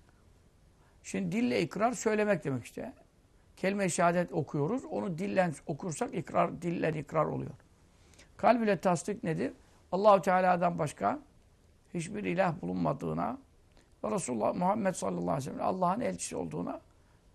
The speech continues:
inanmak. Yani bunu tasdik etmek. Tasdik doğrulamak. Yani bunun doğru olduğuna inanmak.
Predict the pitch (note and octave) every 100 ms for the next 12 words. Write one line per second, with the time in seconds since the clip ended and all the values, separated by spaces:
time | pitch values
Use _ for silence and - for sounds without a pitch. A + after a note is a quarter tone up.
0 | - G3+ F#3 D#3 C3 - F#3 F#3 E3 F#3+
1 | G3 E3+ D3+ F3 D3 C#3 C3 - - -
2 | C4 G3 F3+ F3+ F3 D3+ A#2 - E3+ E3
3 | E3 F3+ D#3+ E3 E3 F#3 D#3+ D#3 E3 F3+
4 | D3+ D3 D#3+ A#2+ -